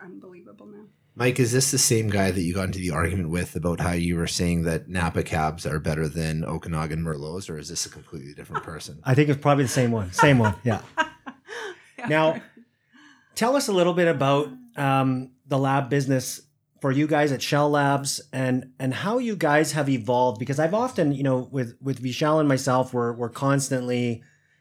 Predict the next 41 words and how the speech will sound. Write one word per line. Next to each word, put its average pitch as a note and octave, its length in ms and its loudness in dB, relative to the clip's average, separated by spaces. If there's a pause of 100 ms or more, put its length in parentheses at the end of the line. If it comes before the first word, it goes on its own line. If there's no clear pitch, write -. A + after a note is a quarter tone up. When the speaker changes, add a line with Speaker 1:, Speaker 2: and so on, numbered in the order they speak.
(120)
Speaker 3:
um, A#2 260 -2
doing, B2+ 400 0
we're A#2+ 120 -2
doing, A#2 340 -2 (220)
you C3+ 80 -4
know, G#2+ 180 -2
in-office B2 420 -2
crowns, E3 420 2
Speaker 1:
Mm-hmm. A#2+ 80 -4
Speaker 3:
we're A#2+ 60 0
doing A#2 200 0
same-day A#2+ 600 -2
dentistry. D3 760 0 (400)
And, C#3 600 2 (200)
um, C3+ 580 0 (160)
I, C#3 320 -4
I'm C3+ 220 0
often E3 340 0
looking, C#3 420 0
how F3+ 240 -6
are G3+ 80 -2
de-, D3 240 -4
how F3+ 240 -2
are G3 100 2
labs C3+ 640 -2
surviving? C3+ 880 -2 (260)
What E3+ 140 -4
are, F3+ 80 0
what E3+ 220 -2
are F#3+ 60 2
they D#3 160 2
doing C#3 460 2
to C3 100 -4
keep, C#3 520 -4
uh, A#2+ 340 2
relevant B2+ 560 0
and, A#2 360 -2
and A#2 140 -4
to A#2+ 80 -4
be B2 140 -4
supportive? A2+ 360 -2